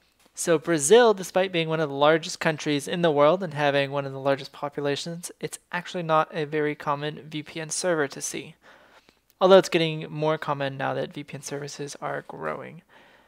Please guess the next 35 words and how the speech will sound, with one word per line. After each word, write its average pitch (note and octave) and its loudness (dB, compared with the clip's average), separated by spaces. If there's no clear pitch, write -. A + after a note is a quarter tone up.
So F#3 4
one F3+ 4
company E3 -2
that D3+ -2
does C#3+ -2
have C#3+ -4
servers D3 -6
in D3 -8
Brazil D#3 2
is C#3+ 0
Viper D3 4
V C#3+ -4
P D#3+ -4
N. G#3+ -4
And E3+ -6
this E3 -2
is E3 0
actually D#3+ 4
a D#3 0
V D#3 -4
P - -8
N D#3 -2
service D3+ -4
that - -4
I D3 -2
use D3 -6
quite F3 -4
a E3 -4
bit E3+ 0
because D3 -8
they D3+ -10
have C#3+ -10
very D3 -2
fast D3+ -6
connections D3+ -6